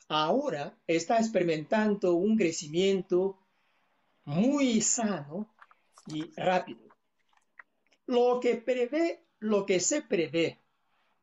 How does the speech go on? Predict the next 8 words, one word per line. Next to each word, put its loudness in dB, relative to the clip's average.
sus -4
perspectivas 0
de 0
desarrollo -2
casi, -2
casi, 0
eh, 0
infinitas. -2